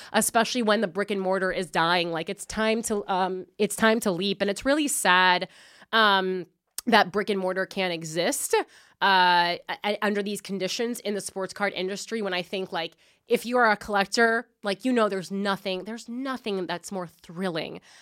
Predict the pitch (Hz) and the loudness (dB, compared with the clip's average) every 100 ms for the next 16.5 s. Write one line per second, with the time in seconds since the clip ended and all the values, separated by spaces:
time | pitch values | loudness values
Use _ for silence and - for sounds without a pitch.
0 | - 196 196 170 170 180 180 - 175 170 | -6 -2 -2 -4 -2 0 0 -2 -6 -8
1 | - 175 175 180 - - 165 156 151 160 | -6 -4 -4 -4 -6 -4 -2 -2 -4 -10
2 | - - - 165 156 135 - - 160 - | -18 -10 0 4 6 4 -2 -6 -2 -2
3 | 170 180 165 175 160 175 156 - - - | 0 0 2 2 2 2 0 -2 -8 -6
4 | 135 156 - - 196 202 247 - 226 233 | -8 -10 -14 -6 -2 0 0 -2 -6 -4
5 | 247 240 262 254 254 240 - - 247 - | -2 2 4 4 4 2 -2 0 2 4
6 | 247 320 349 330 320 277 262 240 233 220 | 4 4 2 0 0 2 4 6 6 6
7 | 208 208 220 214 190 170 196 190 - 196 | 6 4 2 0 -2 0 2 2 2 0
8 | - 196 - - 202 202 170 - - 208 | 2 0 -2 -2 0 0 -2 -8 0 4
9 | 208 202 170 - - 208 - - 185 196 | 6 4 0 -2 2 2 2 -6 -6 -2
10 | 190 180 - 175 185 - - - - 214 | 0 0 0 0 0 -6 -14 -20 -2 4
11 | 214 208 - 214 226 220 208 208 202 208 | 4 4 -2 4 6 6 4 2 2 -2
12 | 202 202 - 220 185 - 202 - 208 185 | -2 -4 -2 0 0 0 -2 2 4 6
13 | 165 202 254 302 330 269 226 208 190 - | 4 2 4 6 6 6 4 0 -2 -2
14 | 185 196 196 185 196 190 208 - 302 392 | 2 4 4 2 -4 -8 -12 -12 -4 0
15 | 392 359 339 339 349 320 - 349 - - | 4 6 6 4 0 0 2 0 0 -6
16 | 320 - 330 320 294 | -6 0 2 2 0